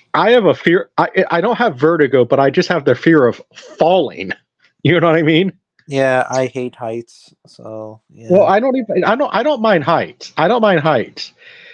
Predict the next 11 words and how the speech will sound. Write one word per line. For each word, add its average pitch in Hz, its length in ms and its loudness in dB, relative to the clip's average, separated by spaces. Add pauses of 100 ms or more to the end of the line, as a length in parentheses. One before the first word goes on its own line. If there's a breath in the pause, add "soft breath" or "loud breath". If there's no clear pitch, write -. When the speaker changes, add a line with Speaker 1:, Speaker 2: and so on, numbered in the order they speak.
(120)
Speaker 1:
Like, 151 180 2
I, 175 140 0
I 170 120 2
can 180 320 0
do 180 480 6
roller 165 260 6
coasters 151 800 2
and 139 160 0
be 147 160 4
up 151 220 0
high. 147 480 0